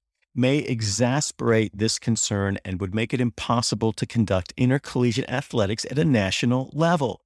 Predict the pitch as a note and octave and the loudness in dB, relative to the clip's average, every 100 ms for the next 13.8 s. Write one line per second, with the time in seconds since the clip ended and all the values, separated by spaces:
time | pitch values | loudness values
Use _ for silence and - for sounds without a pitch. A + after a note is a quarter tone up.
0 | - G2 C#3+ E3+ D#3+ D3 D3+ C#3 A2 G#2 | -8 -2 0 2 2 4 4 6 6 4
1 | A2+ - - - C3 - D#3+ B2 B2+ B2 | 0 -4 -4 0 0 2 0 2 2 2
2 | A2+ A2+ A2 A2 G#2 G#2+ - G2+ F#2+ F#2+ | 2 0 0 -2 -2 -4 -6 -4 0 0
3 | F#2 - C3 C#3+ G#2+ G#2 A2 F#2+ G#2 - | 0 -2 -2 0 0 -2 -6 -8 -8 -6
4 | A2 A2 B2+ A2 G#2+ - F#2 - F#2 F#2+ | 2 2 4 2 2 0 -2 0 0 0
5 | E2+ A2+ A2+ A2+ G2+ - G2 - - A2+ | -2 -2 -2 -4 -4 -6 -6 -6 -2 0
6 | E2+ - - - - A2+ B2+ D3 D3+ C#3 | 0 -2 -16 -20 -8 -6 -4 -4 0 2
7 | A2 F2+ A2+ D3+ D#3 C3+ C3+ C#3 C3+ A2 | 2 2 2 2 0 2 2 2 -2 -2
8 | - A#2 - A2 - G2 - - C3 - | -2 -2 0 -4 -4 -6 -8 -4 -2 -2
9 | C#3 B2+ B2 G#2+ G#2+ A2 - F#2+ F#2+ F#2+ | -2 2 0 2 -2 -2 -2 -4 -2 -4
10 | F#2+ G2+ C3 D#3 D3 - G2 G2 G#2 G2+ | 0 0 0 -2 -2 0 2 0 0 -2
11 | G#2 A2+ - B2 A#2 G#2 - C3 C3+ C#3 | -2 -4 0 2 2 0 -4 -2 0 2
12 | C#3+ A#2 A2+ - G2 F#2+ A2 G#2 F#2+ A2 | 0 0 0 2 2 0 -2 -4 0 0
13 | B2+ - D3 D#3 A#2 B2+ B2+ - | 0 -2 -2 -2 2 2 2 -2